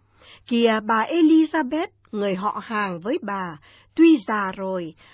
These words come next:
mà cũng đang cưu mang một người con trai. Bà ấy bị mang tiếng là hiếm hoi,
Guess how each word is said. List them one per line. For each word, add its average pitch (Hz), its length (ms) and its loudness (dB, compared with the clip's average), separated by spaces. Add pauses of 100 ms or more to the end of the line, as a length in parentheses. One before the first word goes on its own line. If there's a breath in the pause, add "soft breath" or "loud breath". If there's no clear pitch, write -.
(180 loud breath)
mà 190 440 -6
cũng 277 240 -4
đang 285 220 2
cưu 311 260 2
mang 294 340 0
một 202 200 -8
người 180 240 -8
con 269 220 -4
trai. 262 380 -6 (560 loud breath)
Bà 214 120 0
ấy 247 440 0
bị 202 160 0
mang 320 260 0 (100)
tiếng 262 260 -2
là 185 160 -4
hiếm 247 280 -4
hoi, 294 360 -4